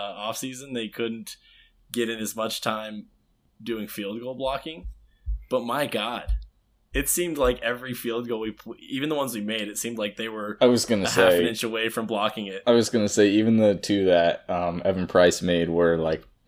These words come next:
Speaker 2: fairly close to getting blocked. I mean, they were getting through every single time, so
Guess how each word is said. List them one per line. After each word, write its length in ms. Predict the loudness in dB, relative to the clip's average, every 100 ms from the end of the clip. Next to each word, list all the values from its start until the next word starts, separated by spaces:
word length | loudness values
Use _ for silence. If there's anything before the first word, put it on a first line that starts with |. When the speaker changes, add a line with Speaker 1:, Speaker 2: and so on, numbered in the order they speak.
| -6
Speaker 2:
fairly 400 | 6 8 10 8
close 340 | 6 4 4
to 60 | 2
getting 220 | 2 2
blocked. 440 | 0 0 0 -4 -4
I 60 | 2
mean, 120 | 6
they 80 | 8
were 100 | 8
getting 220 | 4 0
through 240 | 0 2
every 160 | 2 0
single 220 | -4 -6
time, 320 | -6 -8 -8
so 380 | -6 -2 -2 -6